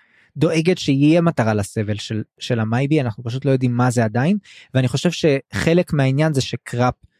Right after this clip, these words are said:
שם פה את מלוא כובד ה-, הגאונות שלו. אני חושב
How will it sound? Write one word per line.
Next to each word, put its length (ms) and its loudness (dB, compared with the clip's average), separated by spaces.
שם 320 -2
פה 120 2
את 100 0
מלוא 400 2
כובד 380 0
ה-, 460 0
הגאונות 960 0
שלו. 240 -2
אני 100 -6
חושב 360 -2